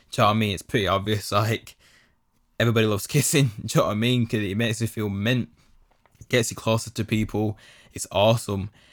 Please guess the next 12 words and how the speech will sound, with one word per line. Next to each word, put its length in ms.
Uh, 500
kissing 380
actually 480
keeps 420
us 60
healthy 680
by 280
releasing 600
antibodies 680
that 180
kill 260
bacteria, 840